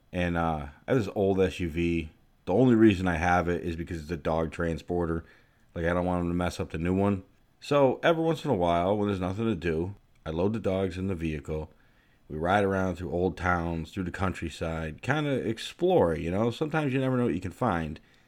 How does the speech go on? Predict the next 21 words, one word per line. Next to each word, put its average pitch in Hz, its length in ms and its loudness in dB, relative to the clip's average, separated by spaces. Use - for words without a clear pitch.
And 98 160 -2
you 98 80 0
find 117 240 -4
some 113 120 -8
pretty 107 220 -2
cool 101 220 -2
stuff 87 320 -4
just 85 160 -10
riding 87 280 0
around 85 200 0
aimlessly. 82 600 -2
And 117 140 0
it's 120 160 -2
relaxing 104 680 2
to 98 80 2
me, 95 340 2
<laughs> 107 40 -8
and 98 100 0
it's 90 240 -6
just, 87 300 -4
uh, 80 200 -4